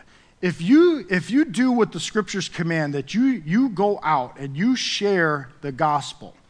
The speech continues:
you talk to people about Jesus, you give your testimony, you witness to them as we're commanded to do. Just try to talk to somebody about Jesus dying on the cross for our sins and talk about repentance and faith,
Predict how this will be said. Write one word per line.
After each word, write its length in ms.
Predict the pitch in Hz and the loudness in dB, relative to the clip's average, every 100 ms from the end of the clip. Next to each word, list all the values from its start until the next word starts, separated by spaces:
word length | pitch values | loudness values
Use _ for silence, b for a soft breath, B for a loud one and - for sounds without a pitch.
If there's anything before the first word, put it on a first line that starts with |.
| b b | b b
you 140 | 190 269 | -2 -2
talk 340 | - 254 254 | 0 -2 -2
to 60 | 196 | -4
people 280 | 214 190 196 | -6 -4 2
about 260 | 175 165 | 2 2
Jesus, 440 | 160 165 123 117 226 | -2 -6 -6 -8 -8
you 80 | |
give 240 | 247 262 233 | -4 -2 -2
your 100 | 220 | -4
testimony, 640 | - 185 - 156 127 117 | -2 -2 -2 -8 -8 -8
you 200 | 143 262 | -2 0
witness 560 | 262 240 247 175 143 - | 0 0 -2 -2 -6 -10
to 160 | - 131 | -10 -10
them 240 | 110 110 - _ b b b b b | -10 -16 -20 _ b b b b b
as 160 | 175 | -2
we're 120 | 165 185 | 0 -4
commanded 680 | - 190 202 214 190 160 | -2 0 2 0 -2 -4
to 120 | - 160 | -8 -8
do. 340 | 135 147 110 - B B B | -4 -4 -6 -18 B B B
Just 240 | 320 302 | -6 -4
try 380 | - - 262 294 | -6 -2 4 4
to 100 | 277 | 4
talk 400 | 180 - 185 170 | -2 0 0 0
to 80 | 160 | -8
somebody 520 | - 165 151 147 143 | -6 -4 -2 -2 -4
about 340 | 139 147 143 B B B | -2 0 -2 B B B
Jesus 420 | 127 240 220 247 | -2 0 0 -2
dying 460 | 156 185 185 185 180 | 0 2 4 2 0
on 140 | 165 | -2
the 80 | 156 | -4
cross 640 | - 170 160 156 - - - b b b b | -4 0 2 0 -4 -12 -16 b b b b
for 180 | _ 165 | _ -2
our 140 | 147 131 | -2 -2
sins 720 | - 165 156 151 151 131 - b b | -6 -4 -2 -4 -6 -10 -18 b b
and 140 | 165 | 2
talk 160 | 202 196 | 2 4
about 260 | 180 160 | 2 2
repentance 680 | 160 - 180 185 190 175 - | -2 -4 -4 -4 -4 -6 -6
and 120 | 156 | -8
faith, 460 | - 165 156 147 | -6 -4 -2 -4